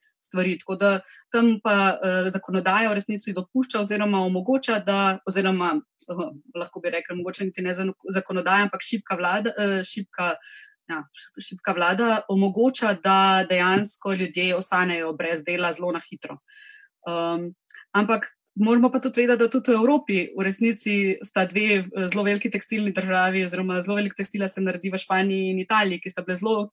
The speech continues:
tudi prizadete strani, eh, covida devetnajst, kar pomeni, da tudi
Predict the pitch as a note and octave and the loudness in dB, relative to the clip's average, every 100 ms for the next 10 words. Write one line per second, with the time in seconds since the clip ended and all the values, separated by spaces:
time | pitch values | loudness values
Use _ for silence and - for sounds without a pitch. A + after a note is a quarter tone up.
0 | - G#3 - G3 F#3 F#3+ F#3+ F#3+ F3+ - | -10 -10 -4 -4 -2 -4 -2 -2 -2 -2
1 | F#3+ G3 G3 G3 - - _ F3 F3 E3+ | 0 2 2 0 -8 -20 _ -8 -6 -4
2 | E3+ E3+ E3 E3 - G#3 F#3+ F#3+ F#3 F3+ | -4 -4 -6 -8 -6 -2 -2 -2 -2 -2
3 | F#3 A3+ A#3+ G#3 - G#3 G#3+ G#3 A3 G#3 | -2 0 -2 0 -2 -2 -2 -4 -2 -4
4 | G#3+ | -6